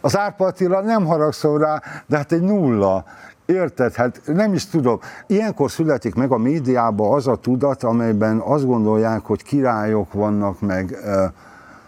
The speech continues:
most már látom, hogy nagyon kedves pszichopatának állítja be magát, minden rendben van. De vezette az R T L-nek a, érted, a,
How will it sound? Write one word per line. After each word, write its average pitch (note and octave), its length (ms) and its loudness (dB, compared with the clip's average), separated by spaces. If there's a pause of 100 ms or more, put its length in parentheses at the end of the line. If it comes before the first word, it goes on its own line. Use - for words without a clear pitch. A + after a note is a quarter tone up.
(240)
most F3 260 0
már E3 160 2
látom, D3 400 0
hogy A2+ 140 2
nagyon A2+ 260 2
kedves F#2+ 360 -2
pszichopatának F2+ 840 -2
állítja F2+ 380 -2
be E2+ 120 -2
magát, F#2 440 -2
minden C#3+ 340 0
rendben D#2 340 -6
van. - 180 -12 (1080)
De F#2+ 260 0
vezette F#2+ 580 -2
az F2+ 140 -2
R F#2 160 -2
T - 80 -20
L-nek F#2 380 -4
a, F2+ 120 -6
érted, E2 360 -8
a, E2+ 200 -8